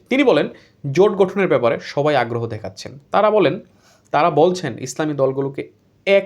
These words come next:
থাকতে হবে, যেন ফ্যাসিবাদের উত্থান না হয়। গত পাঁচ আগস্ট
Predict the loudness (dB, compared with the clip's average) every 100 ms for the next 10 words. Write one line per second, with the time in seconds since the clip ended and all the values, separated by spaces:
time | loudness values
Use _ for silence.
0 | -4 -10 -8 -8 -6 -4 0 0 -2 -8
1 | _ _ _ -6 -4 -2 2 2 2 0
2 | -4 -10 -8 -10 -12 -14 -18 _ -20 -20
3 | -10 0 4 4 2 2 2 2 2 2
4 | -2